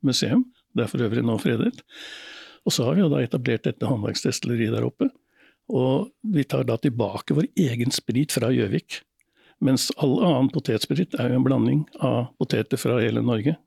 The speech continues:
Mens vi tar tilbake vår egen sprit. Drømmen min, den har jeg ikke fått til enda. Kanskje den kommer, jeg vet ikke. Men det som hadde vært morsomt, det er jo da å lage en virkelig gammel akevitt på en klassisk, tradisjonell måte.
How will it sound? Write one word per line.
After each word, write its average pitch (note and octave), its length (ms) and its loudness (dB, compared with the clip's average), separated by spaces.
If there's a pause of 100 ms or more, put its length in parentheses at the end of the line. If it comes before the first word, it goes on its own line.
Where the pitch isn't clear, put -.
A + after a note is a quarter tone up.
(480)
Mens B2+ 240 0
vi C3 160 4
tar C3 200 -4
tilbake A2+ 520 -2
vår C3 180 0
egen C3 280 0
sprit. - 460 -2 (680)
Drømmen C3 500 2
min, A3+ 260 6
den C#3+ 200 2
har C#3 140 2
jeg - 80 -4
ikke - 100 -4
fått E3 160 -2
til C#3+ 140 2
enda. C3+ 220 4 (240)
Kanskje B2+ 480 2
den C#3 120 4
kommer, D3 400 2
jeg C#3 160 0
vet B2 200 0
ikke. D#3+ 360 0
Men C3 200 2
det A#2+ 140 0
som - 140 -4
hadde A#2 140 0
vært - 100 -6
morsomt, F3+ 520 0
det C3 160 2
er B2+ 200 0
jo A#2+ 80 0
da A#2 200 0
å B2+ 40 -2
lage A2+ 300 -2
en C#3 80 0 (120)
virkelig C#3+ 600 0 (140)
gammel B2 440 0 (840)
akevitt - 480 -2 (240)
på B2+ 120 0
en - 80 0
klassisk, - 600 -2
tradisjonell A#2+ 600 0
måte. A#2+ 380 -2